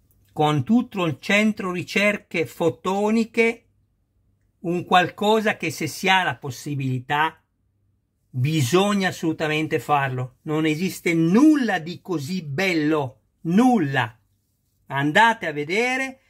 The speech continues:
guardate com'è strutturato, io me lo sono guardato tutto, tutto, e vi dico che vale la pena di farlo. Come vi ho detto,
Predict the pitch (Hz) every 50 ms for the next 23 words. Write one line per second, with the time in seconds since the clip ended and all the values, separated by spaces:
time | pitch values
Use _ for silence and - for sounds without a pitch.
0 | _ _ _ - 143 143 147 147 143 180 190 196 196 - 175 - - 170 165 156
1 | 131 - - 160 151 - - 143 139 143 151 175 180 175 - 165 165 165 165 165
2 | 160 165 160 - - - 180 175 170 160 165 160 156 151 185 190 185 - 190 180
3 | - - 254 254 233 - - _ - 202 196 185 139 - - _ _ _ _ -
4 | 226 208 - - - - 135 131 - _ _ _ _ _ _ _ _ _ _ _
5 | - 135 135 135 147 147 135 160 180 190 185 - 214 208 220 - _ _ _ _
6 | _ _ _ - 147 135 127 123 135 151 160 165 165 156 143 135 135 123 - -
7 | 156 160 165 165 160 156 160 151 - - 156 147 143 139 135 143 135 135 - _
8 | _ _ _ _ _ _ _ _ _ _ _ _ _ _ _ _ - - 202 208
9 | 214 208 196 190 175 156 160 160 160 151 160 165 175 170 - _ _ _ - 190
10 | 190 220 - _